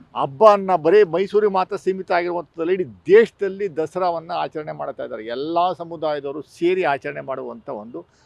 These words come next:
ಹಬ್ಬ ಅದು. ಪೂಜೆ ಪುನಸ್ಕಾರ ನಿಮ್ಮ,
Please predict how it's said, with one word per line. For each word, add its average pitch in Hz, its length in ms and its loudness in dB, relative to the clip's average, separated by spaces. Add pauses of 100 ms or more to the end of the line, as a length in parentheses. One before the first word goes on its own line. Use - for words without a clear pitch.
(240)
ಹಬ್ಬ 139 360 -2
ಅದು. 139 380 2 (960)
ಪೂಜೆ 214 340 4
ಪುನಸ್ಕಾರ 180 760 0
ನಿಮ್ಮ, 180 300 -6